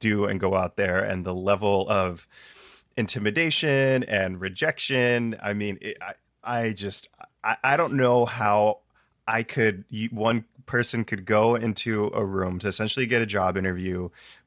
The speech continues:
in a room with ten people who look exactly like them, going for the same job with the same credentials, with the sa-,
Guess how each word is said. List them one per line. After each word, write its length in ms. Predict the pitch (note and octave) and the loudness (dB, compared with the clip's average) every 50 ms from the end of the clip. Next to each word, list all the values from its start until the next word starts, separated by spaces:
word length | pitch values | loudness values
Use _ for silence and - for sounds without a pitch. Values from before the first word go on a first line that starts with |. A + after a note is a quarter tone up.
| _ _ - - | _ _ -2 0
in 100 | A#2 A2+ | 2 2
a 80 | A2 | 2
room 200 | G#2+ A2+ A#2+ B2 | 2 2 2 2
with 120 | A2+ G2+ - | 0 0 -4
ten 300 | - - C#3+ C#3 D#3 C#3 | -4 -4 -4 -4 -4 -4
people 340 | - C#3 A#2+ - A#2 A2 | -4 -4 -4 -2 -2 -2
who 100 | G2 G#2+ | -2 -2
look 240 | G2+ G2+ G2+ G2 - | -2 -2 -2 -2 -4
exactly 500 | G2+ F2 F2+ F#2 G2 G#2 A2 - C#3 A#2 | -6 -8 -4 -2 0 0 0 0 -2 -2
like 260 | G#2 G2+ F#2+ F2+ - | 0 0 0 0 0
them, 160 | - G2+ F#2 F2+ | -2 -2 -2 0
going 240 | - G2 G2+ G2 | 0 0 0 0
for 100 | - - | -2 -4
the 120 | G2 F#2 F2 | -6 -6 -6
same 400 | - - - A2+ B2+ C#3+ D3 C#3 | -4 -2 0 2 2 2 0 0
job 360 | A#2 A2+ G2+ G2 G2+ G2 F#2 | 2 4 4 4 4 4 2
with 140 | G#2 G2 - | 0 -4 -4
the 80 | G2 | -6
same 260 | - - A2+ A2+ A#2 A#2 | -6 -2 -2 -2 -2 -2
credentials, 600 | - C3+ A#2+ A2+ G#2+ G#2 G2+ - G#2 G2+ F#2+ F#2 | -4 -2 0 0 0 0 0 0 -2 -2 -2 -4
with 120 | F#2 - - | -6 -8 -6
the 60 | F#2+ | -6
sa-, 200 | - - - | -4 -2 -4